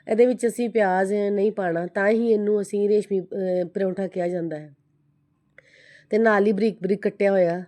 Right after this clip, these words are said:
ਧਨੀਆ ਪਾ ਦੇਣਾ ਹੈ। ਤੇ ਜਿਹੜਾ ਲੂਣ ਹੈ ਉਹ ਆਪਣੇ ਸਵਾਦ ਨਾਲ ਪਾਉਣਾ ਹੈ, ਜਿੰਨਾ ਕੁ ਅਸੀਂ ਲੂਣ ਖਾਂਦੇ ਹਾਂ,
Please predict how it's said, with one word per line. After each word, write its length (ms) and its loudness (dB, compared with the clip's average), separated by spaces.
ਧਨੀਆ 420 0
ਪਾ 140 -2
ਦੇਣਾ 240 -4
ਹੈ। 200 -12
ਤੇ 180 4
ਜਿਹੜਾ 220 4
ਲੂਣ 340 4
ਹੈ 120 2
ਉਹ 100 2
ਆਪਣੇ 280 -2
ਸਵਾਦ 340 0
ਨਾਲ 200 -4
ਪਾਉਣਾ 280 -10
ਹੈ, 140 -16
ਜਿੰਨਾ 340 2
ਕੁ 120 -4
ਅਸੀਂ 220 -2
ਲੂਣ 260 -2
ਖਾਂਦੇ 420 -4
ਹਾਂ, 100 -12